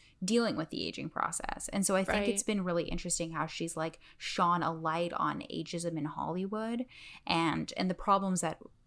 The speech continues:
Speaker 1: uh, women who are, you know, forty, maybe to sixty are, probably even to seventy, are facing in not
Speaker 2: Yeah.
Speaker 1: having, like, their, them, like,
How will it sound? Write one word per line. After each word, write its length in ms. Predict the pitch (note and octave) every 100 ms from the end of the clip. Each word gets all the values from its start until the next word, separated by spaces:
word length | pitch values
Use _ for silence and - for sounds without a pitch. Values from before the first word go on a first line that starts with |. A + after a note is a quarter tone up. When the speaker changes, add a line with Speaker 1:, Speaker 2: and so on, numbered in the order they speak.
| - -
Speaker 1:
uh, 60 |
women 540 | - F3+ F#3 F3+ E3 E3
who 180 | E3+ E3
are, 180 | D3+
you 180 | D3+ E3
know, 100 | D#3
forty, 760 | - E3+ E3+ E3 D#3 D3+ D3 - - -
maybe 240 | F3 D#3+
to 120 | D3+
sixty 760 | - - G#3 - - D#3 C#3+ - -
are, 460 | E3 D3+ - - - - -
probably 300 | E3 D#3 G#2+
even 160 | -
to 80 | -
seventy, 460 | - D#3 - G2 -
are 120 | D3
facing 640 | - D#3+ D#3 - D#2+ - - - - -
in 140 | F3
not 240 | E3+ E3 E3
Speaker 2:
Yeah. 60 |
Speaker 1:
having, 360 | E3 D#3+ E3 D#3+
like, 220 | D#3 - - - -
their, 440 | E3+ F#3 F3 - F3+
them, 520 | F3 E3 E3 D#3 - -
like, 120 | -